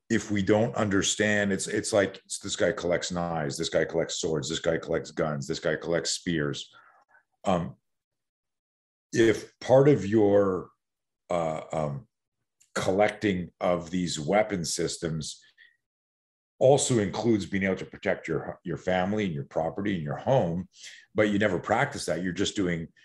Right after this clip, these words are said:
you know, archaic movements to, you know, then you can't necessarily transcend. You can't make that shift. And, but the biggest link is what I talked about earlier,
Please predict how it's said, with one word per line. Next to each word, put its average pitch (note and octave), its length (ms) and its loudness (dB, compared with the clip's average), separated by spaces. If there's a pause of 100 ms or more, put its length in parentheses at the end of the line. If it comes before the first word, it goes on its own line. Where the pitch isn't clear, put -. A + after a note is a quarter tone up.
(220)
you F#2+ 100 -2
know, D2+ 240 -2 (280)
archaic G2 720 4 (180)
movements F#2 720 0
to, F2 400 0
you F#2+ 100 -4
know, D2+ 280 -6 (840)
then G2+ 460 2
you G2+ 220 -6
can't G#2 360 -2
necessarily F#2+ 1000 0 (260)
transcend. G2 800 0
You E2 120 -6
can't F#2+ 300 -2
make G2+ 280 4
that E2+ 180 0
shift. - 500 0 (380)
And, F#2+ 120 -4
but G2 140 0
the F2+ 80 -4
biggest D3 420 4
link F#2+ 220 0
is F2+ 120 -4
what F#2 100 2
I F2 40 2
talked F#2+ 320 -2
about F2 340 0
earlier, F#2+ 580 0